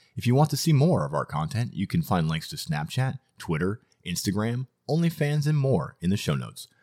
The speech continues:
Come join the conversation with us and other swinger content creators on our Swinger Society Discord server. If you have questions or feedback, email them to us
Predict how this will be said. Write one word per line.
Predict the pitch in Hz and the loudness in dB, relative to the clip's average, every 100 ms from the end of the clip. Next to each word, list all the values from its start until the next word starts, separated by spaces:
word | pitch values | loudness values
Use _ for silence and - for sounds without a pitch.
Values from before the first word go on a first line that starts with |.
| _ _ _ | _ _ _
Come | - 196 175 | 4 6 6
join | 170 165 | 4 2
the | |
conversation | 147 156 147 131 123 101 - | 0 0 0 2 2 2 -2
with | 71 | -4
us | - 95 - - | -2 -2 -2 -8
and | 107 | -8
other | 110 139 82 | 0 2 2
swinger | - 80 71 | 0 -4 -2
content | 73 73 80 69 | -4 -2 -2 -4
creators | 76 76 90 101 - | -4 -2 -2 -4 -6
on | - | -4
our | 156 | -4
Swinger | - 110 127 | -2 -2 -2
Society | 131 131 123 101 104 113 - | -4 -4 0 0 -2 -6 -4
Discord | 90 - 71 - | -6 -4 -8 -8
server. | 65 55 - _ _ _ - | -10 -12 -14 _ _ _ -12
If | 147 | -4
you | - | -2
have | - | -2
questions | - - - 135 139 - | -6 -6 -4 -4 -4 -8
or | 78 | -10
feedback, | - 156 98 120 - _ _ _ 190 | -6 -6 -4 -4 -6 _ _ _ 2
email | 196 85 | 4 4
them | 73 71 | 2 -4
to | 73 | -6
us | 69 - | -6 -8